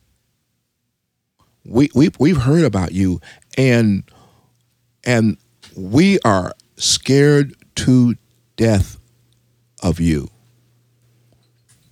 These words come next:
So you have to, you have to know where we have been to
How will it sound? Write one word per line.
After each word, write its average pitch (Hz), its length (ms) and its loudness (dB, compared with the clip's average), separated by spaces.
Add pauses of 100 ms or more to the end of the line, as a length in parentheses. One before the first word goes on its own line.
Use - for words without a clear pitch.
(520)
So 151 420 0 (4000)
you 175 160 0
have 190 380 0
to, 98 140 0 (1700)
you 170 160 2
have 190 400 2
to 107 80 2
know 113 480 2 (460)
where 156 400 4
we 127 400 2
have 92 480 -4
been 107 540 0 (1600)
to - 120 0